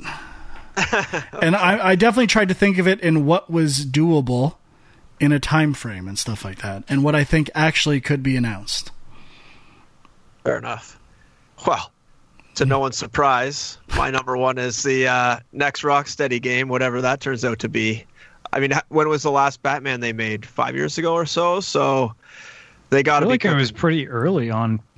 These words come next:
Speaker 3: P S four
Speaker 2: Now, what
Speaker 3: that it came out, so
Speaker 2: I
Speaker 3: it's
Speaker 2: don't
Speaker 3: been a
Speaker 2: wanna
Speaker 3: while.
Speaker 2: get you guys too excited. What if it's something different?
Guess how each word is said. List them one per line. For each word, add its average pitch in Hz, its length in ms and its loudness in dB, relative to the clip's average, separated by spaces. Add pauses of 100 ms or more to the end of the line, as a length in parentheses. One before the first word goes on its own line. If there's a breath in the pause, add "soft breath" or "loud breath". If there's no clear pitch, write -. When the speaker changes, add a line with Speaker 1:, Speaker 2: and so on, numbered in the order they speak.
(200)
Speaker 3:
P - 160 0
S 113 180 -2
four 160 140 6
Speaker 2:
Now, 160 60 4
what 220 140 6 (1120)
Speaker 3:
that 113 160 0
it 117 80 -2
came 107 240 0
out, 104 260 -2
so 101 280 0
Speaker 2:
I - 20 0
Speaker 3:
it's 110 100 0
Speaker 2:
don't 180 140 4
Speaker 3:
been - 80 4
a - 20 4
Speaker 2:
wanna 240 180 6
Speaker 3:
while. - 120 4
Speaker 2:
get 107 140 0
you 196 40 -2
guys 180 300 2
too 180 440 2
excited. 107 640 -2 (960 soft breath)
What 175 260 2
if - 120 2
it's 190 160 2
something 156 420 2
different? 110 380 -4